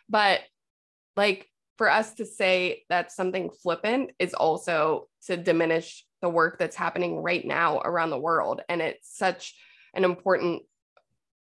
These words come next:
like, reminder for us to have a global perspective of the church, because right now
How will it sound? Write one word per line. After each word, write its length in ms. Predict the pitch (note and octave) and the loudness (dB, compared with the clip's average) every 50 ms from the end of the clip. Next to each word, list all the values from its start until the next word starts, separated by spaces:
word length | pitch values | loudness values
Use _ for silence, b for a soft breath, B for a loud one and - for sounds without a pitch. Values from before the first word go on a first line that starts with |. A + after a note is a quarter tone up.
| _ _ _ - | _ _ _ 0
like, 280 | F#3 F#3 F3+ E3 - | 2 2 2 2 2
reminder 520 | - F#3 F3+ E3+ D#3+ C#3+ D#3+ F3+ G3+ G#3+ A3 | 2 2 2 4 2 2 2 2 0 0 -2
for 160 | A3 - B3+ | -4 -4 -2
us 260 | B3 B3 C4 B3+ - | -2 -2 -2 -4 -8
to 120 | - A3 G3+ | -10 -6 -4
have 180 | F#3+ F3+ F#3 | -2 -2 -2
a 40 | F3 | -2
global 380 | E3 D#3+ D#3 D3+ D#3 E3+ E3+ E3+ | -2 -2 -4 -2 -2 -4 -6 -8
perspective 640 | - F3 E3+ - - - F#3 - - F#3+ F#3+ G3 | -10 -14 -12 -6 -4 -4 -4 -2 0 0 0 0
of 180 | - - F#3+ G3 | 0 -2 -2 -2
the 80 | G#3 | -2
church, 400 | G3+ - - A3 A3 A3 A3 - - | -4 -4 -2 -2 -2 -2 -4 -8 -10
because 280 | G3 G3 G#3 F#3+ F#3+ | -8 -4 -4 -4 0
right 240 | F#3 F#3+ G#3+ A#3 - | 2 2 2 2 2
now 480 | F3+ G3+ C4+ E4+ C#4+ F#3 E3+ G#3 C4+ | 2 2 2 4 4 4 6 4 2